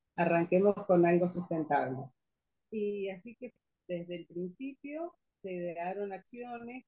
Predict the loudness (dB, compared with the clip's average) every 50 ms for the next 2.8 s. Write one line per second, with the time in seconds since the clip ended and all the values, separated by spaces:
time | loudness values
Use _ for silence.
0 | _ -20 -18 -16 -16 -18 -18 _ -14 -10 -10 -10 -10 -10 -12 -12 -12 -12 -14 -16
1 | -14 -14 -14 -16 -14 -12 -10 -10 -8 -6 -6 -4 -4 -2 -2 -2 -4 -4 -6 -8
2 | -10 _ -20 -20 -20 -20 -20 _ -18 -16 -14 -14 -14 -14 -14